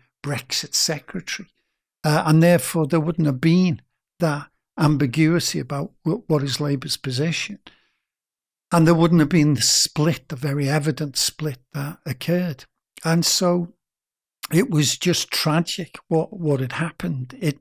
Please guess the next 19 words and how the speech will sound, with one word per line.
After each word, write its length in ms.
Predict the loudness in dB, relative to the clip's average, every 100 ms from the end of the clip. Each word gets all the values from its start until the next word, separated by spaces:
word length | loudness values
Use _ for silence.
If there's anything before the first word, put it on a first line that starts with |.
| -12
it, 420 | -10 -8 -6 -8 -10 _ _
it 160 | -6 0
mo-, 200 | 2 2 0 -20 -2
what 240 | 2 2
people 380 | 0 -2 -2 -2
forget, 360 | -4 -2 -2 0
Remainers 840 | 0 2 2 4 2 2 -2 -2
and, 220 | -2 -4 -8 _ _ _ -2
you 80 | 0
know, 340 | 0 -4 -10 -8 -8 -4
huge 420 | -2 2 2 2
amounts 380 | -2 -4 -4 -6
of 160 | -2
money 440 | 2 4 2 -2 -4
involved 640 | -2 -2 0 0 0 -4 -4
behind 380 | -4 -2 -2 -2
their 160 | -4
campaign, 680 | -4 -6 -8 -4 -2 -2 -6 _ _ _ _ _ _ -20 -12 -2
very 320 | 0 0 -2